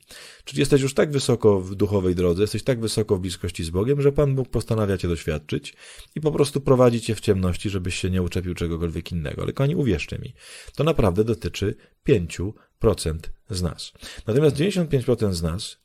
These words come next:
nie ma doświadczenia Boga i nie ma Go blisko, bo po prostu żyjemy w grzechach. Naprawdę, moi drodzy. Zadaj sobie proste pytanie, że są jakieś grzechy, które się w tobie panoszą na stałe.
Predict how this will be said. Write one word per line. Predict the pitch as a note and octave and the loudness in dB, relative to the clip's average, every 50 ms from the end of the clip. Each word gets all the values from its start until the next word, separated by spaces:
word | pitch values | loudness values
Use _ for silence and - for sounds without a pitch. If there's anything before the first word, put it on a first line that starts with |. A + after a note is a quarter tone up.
| - | -6
nie | - B2+ E3+ G#3+ | -2 0 2 4
ma | F3+ D3 | 4 4
doświadczenia | C#3 - - A2+ G#2+ - A2+ G#2+ G#2 F#2 | 4 2 2 0 0 0 0 0 0 2
Boga | F#2 F#2+ F2 F2+ E2+ | 2 2 4 4 4
i | F2+ | 4
nie | A#2 | 4
ma | C3 B2 G#2 | 2 2 2
Go | G2 F2+ | 2 2
blisko, | E2 E2 D2+ - - A2+ C#3 D#3+ - F3+ F3+ F3+ F3 F3 - _ _ - | 0 0 -4 -4 0 2 2 2 2 0 -4 -8 -10 -12 -14 _ _ -6
bo | A3+ | -4
po | - - B3 | -2 -4 -4
prostu | - - C4+ G#3 - - C4 | -2 -2 -4 -2 -2 0 0
żyjemy | A#3 B3+ C4 C#4 C4+ C4+ C4 | 0 2 2 2 2 2 2
w | B3+ | 0
grzechach. | G#3+ A#3+ A#3 - - - - - - _ _ _ _ - | 2 4 4 4 4 2 -2 -12 -12 _ _ _ _ -8
Naprawdę, | D3 E3+ A3+ C4+ B3+ A#3+ - E3 A2 E2+ E2 E2+ D#2+ | -6 -6 -4 -2 0 2 4 6 6 6 6 2 0
moi | D#2 D2+ D2 | 0 -2 -6
drodzy. | - - - - - - - _ _ _ _ - - - - - - - - - - | -8 -8 -10 -10 -12 -14 -18 _ _ _ _ -20 -20 -18 -18 -18 -18 -20 -16 -6 2
Zadaj | F3 G3+ F#3 | 4 4 4
sobie | E3 E3+ C#3+ | 4 2 4
proste | - C#3 - - A#2+ | 4 4 4 4 0
pytanie, | - - - C3 C#3 C#3+ C3+ | 0 4 4 6 6 6 4
że | A#2+ | 2
są | - C3 B2+ | 2 0 0
jakieś | B2 A2 G#2 G2+ | 0 0 0 -2
grzechy, | F2+ F2+ F2+ G2 A#2 A2+ B2 C3 | -2 2 4 4 4 4 2 -2
które | A#2+ A#2 G#2+ | 0 0 0
się | G2 G2+ | 0 0
w | - | 0
tobie | - G#2 G#2 G#2 | 0 2 2 2
panoszą | - - F#2+ F2 F#2 F#2 - G#2 F#2 | 4 4 2 4 2 0 0 -2 -2
na | F2+ F2 F2 | 0 0 -2
stałe. | - - - D#2 C#2 C#2+ - D#2+ F2 | -2 -2 -4 -4 -6 -6 -8 -10 -12